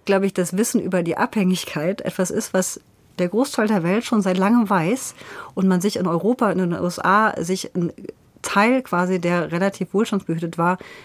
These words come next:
sich eben der Illusion hingeben könnte, dass diese Abhängigkeit nicht besteht. Ich glaube, die meisten Menschen auf der Welt wissen das bereits.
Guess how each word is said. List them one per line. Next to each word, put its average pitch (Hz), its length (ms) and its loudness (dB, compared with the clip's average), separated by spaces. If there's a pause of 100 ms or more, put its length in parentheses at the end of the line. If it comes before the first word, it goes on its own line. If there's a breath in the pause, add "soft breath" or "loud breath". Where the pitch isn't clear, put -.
sich - 300 -2
eben 202 220 4
der 180 160 2
Illusion 170 360 0
hingeben 175 420 2
könnte, 165 320 0
dass 160 140 -2
diese 156 220 -2
Abhängigkeit 151 560 -2
nicht 139 120 -8
besteht. - 380 -8 (440)
Ich 160 120 -4
glaube, 160 400 -6 (120)
die 160 220 -8 (100)
meisten 160 320 -2
Menschen 151 240 -2
auf 147 80 -6
der 147 120 -4
Welt 143 200 -6
wissen 151 260 -2
das 143 180 -12
bereits. 131 380 -10